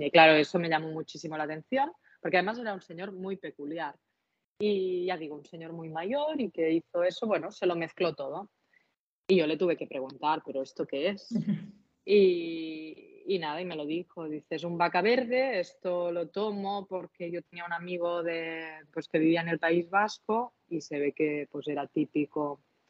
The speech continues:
Speaker 1: allí". Esta es una de las historias que más cariño, pues, mm, a las que más cariño tengo porque fue algo que, que fue como muy... Bueno, a mí me emocionó en aquel momento, ¿no? Y,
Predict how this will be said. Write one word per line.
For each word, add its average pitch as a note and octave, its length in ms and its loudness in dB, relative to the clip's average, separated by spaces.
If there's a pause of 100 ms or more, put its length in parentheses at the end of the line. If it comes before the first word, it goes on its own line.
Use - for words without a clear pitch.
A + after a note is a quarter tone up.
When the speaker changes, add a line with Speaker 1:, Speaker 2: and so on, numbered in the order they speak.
(300)
Speaker 1:
allí". A3 340 8 (200)
Esta A#3+ 160 0
es G#3+ 100 -2
una F#3+ 760 0 (240)
de F3 220 0
las E3 180 2
historias G3 800 -2 (480)
que F3+ 160 0
más E3+ 300 -6
cariño, E3 1120 -6
pues, - 180 -16 (120)
mm, D3+ 420 -6
a D3+ 80 6
las D3+ 160 6
que D#3 140 0
más D#3 160 2
cariño E3+ 340 0
tengo F3 400 0
porque D3 580 -8 (100)
fue D#3 200 -2
algo D3+ 540 -2
que, C#3+ 440 -8 (460)
que F#3 160 4
fue F#3+ 220 2
como G#3 260 -4
muy... F#3+ 800 -4 (460)
Bueno, A#3+ 160 0
a G#3+ 40 -2
mí A3+ 120 -8
me B3+ 80 -8
emocionó G3 580 -8
en E3 100 -14
aquel D#3+ 280 -12
momento, D#3 520 -8
¿no? G3 200 0
Y, G3+ 100 8